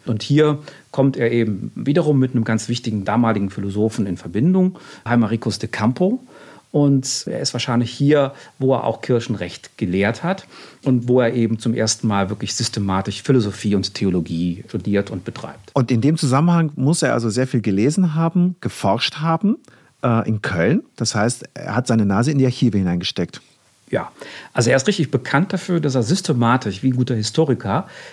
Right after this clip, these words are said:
Speaker 1: eben vorgeht, Quellenkunde betreibt und auch alte Texte halt eben sucht. Einmal, um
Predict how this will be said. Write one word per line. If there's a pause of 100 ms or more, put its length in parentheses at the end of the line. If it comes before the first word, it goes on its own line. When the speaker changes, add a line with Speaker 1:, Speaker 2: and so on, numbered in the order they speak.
(120)
Speaker 1:
eben
vorgeht,
Quellenkunde
betreibt (360)
und
auch
alte
Texte
halt
eben
sucht. (420)
Einmal,
um